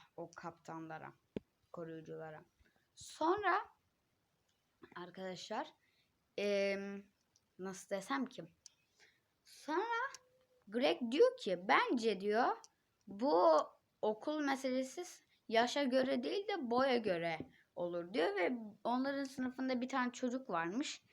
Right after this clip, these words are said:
O da çok küçük boyluymuş ve her zaman bir, birinci sınıfa gitmesi gerekiyormuş. Yani kitap böyle arkadaşlar. Sonra kitap bitiyor. Anlatabiliyor muyum yani? Böyle bildiğiniz.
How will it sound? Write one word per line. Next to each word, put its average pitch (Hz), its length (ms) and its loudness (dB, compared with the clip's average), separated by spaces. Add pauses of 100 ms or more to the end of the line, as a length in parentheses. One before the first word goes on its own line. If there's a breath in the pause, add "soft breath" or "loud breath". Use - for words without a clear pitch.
(400 soft breath)
O 247 140 0
da 285 100 0
çok 302 300 0
küçük - 380 -14
boyluymuş 196 560 -2
ve 277 60 0
her 320 220 4
zaman 277 560 2
bir, 262 360 0 (580)
birinci 240 720 0
sınıfa 196 340 -10
gitmesi 175 460 -12
gerekiyormuş. 156 560 -12 (200)
Yani 165 260 -8
kitap - 460 0
böyle 254 320 0
arkadaşlar. 196 580 -6 (480 soft breath)
Sonra 285 480 -2
kitap 262 420 -2
bitiyor. 208 680 -8 (440)
Anlatabiliyor 233 600 -4
muyum 170 260 -4
yani? 170 340 -10
Böyle 202 360 -2
bildiğiniz. 156 600 -12